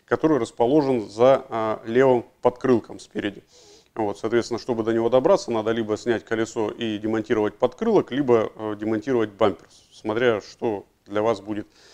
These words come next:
проще. А, данный фильтр, э, настоятельно рекомендуется менять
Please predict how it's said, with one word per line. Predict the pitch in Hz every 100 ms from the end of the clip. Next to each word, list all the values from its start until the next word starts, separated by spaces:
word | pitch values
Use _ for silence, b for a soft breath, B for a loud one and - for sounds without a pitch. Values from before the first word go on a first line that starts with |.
| b _
проще. | - 123 - - - B B B
А, | - 113 113 110
данный | 120 156 127
фильтр, | - 131 - 101 - _
э, | 110 110
настоятельно | 110 110 131 120 110
рекомендуется | 107 104 110 113 117 107 - 107
менять | 123 175 208